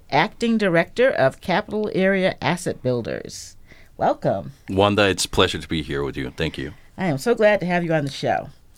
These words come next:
Speaker 1: Before we get started with the interview, I would like to, uh, take a minute and tell you what the show is all about.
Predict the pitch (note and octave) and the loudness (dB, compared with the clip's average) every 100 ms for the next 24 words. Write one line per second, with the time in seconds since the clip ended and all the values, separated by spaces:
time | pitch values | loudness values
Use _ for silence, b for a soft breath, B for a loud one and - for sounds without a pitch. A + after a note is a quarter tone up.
0 | B B B B B B B - - - | B B B B B B B -20 -20 -20
1 | - B3 F4 G#4+ A#4 - - G#3+ G#3 A#3+ | -4 -2 0 2 2 2 2 2 2 -4
2 | - G3 F3 C#3 C#3 E3+ D#4 - E3 A3+ | -2 0 0 -2 -2 -2 -2 2 2 2
3 | D#4 C4 D#3 B2 - - F#3+ F3 E3 D#3 | 0 -2 -2 -4 -8 -8 -4 0 2 0
4 | D#3 G2 F#2 C3+ C3 A#2 G#2+ - - - | -2 -4 -2 -2 -2 -4 -6 -10 -20 -12
5 | G#3 - - - C#3+ C#3 F#3 C#4+ - C#3 | -10 -8 -10 -10 -2 0 0 -2 -6 -4
6 | C3+ B2+ B2 C#3 - C#3 C3+ E3+ - - | -2 -4 -6 -8 -8 -6 -6 -8 -10 -2
7 | A#2+ B2+ A#2+ F3+ E4 F4+ | -2 0 -2 0 2 0